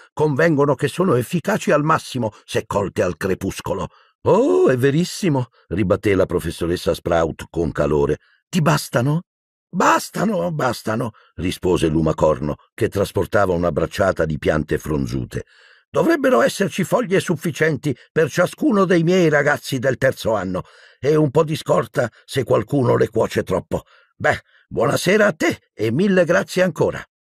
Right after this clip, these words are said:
La professoressa Sprout svanì verso le sue serre nell'oscurità crescente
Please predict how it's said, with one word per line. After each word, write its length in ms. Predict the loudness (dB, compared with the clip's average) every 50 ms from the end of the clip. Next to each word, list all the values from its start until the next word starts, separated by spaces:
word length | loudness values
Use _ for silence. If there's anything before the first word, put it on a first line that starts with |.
| _ _ _ _ _ _ -4
La 100 | -4 -2
professoressa 640 | -2 -2 -2 -2 -4 -2 -2 -2 -2 -2 -2 -2 -4
Sprout 540 | -2 0 0 2 2 2 0 -2 -6 -10 -8
svanì 440 | -8 -2 0 0 2 2 2 2
verso 320 | 2 2 0 0 0 -4 -2
le 120 | -2 -2
sue 180 | -4 -2 -4 -4
serre 460 | 0 0 0 0 0 0 -4 -6 -6 _ _ _ _
nell'oscurità 760 | -2 0 2 2 2 0 0 -2 -2 -2 -2 2 0 0 0
crescente 680 | 0 -6 -6 -6 -4 -4 -2 -2 -2 -4 -4 -6 -10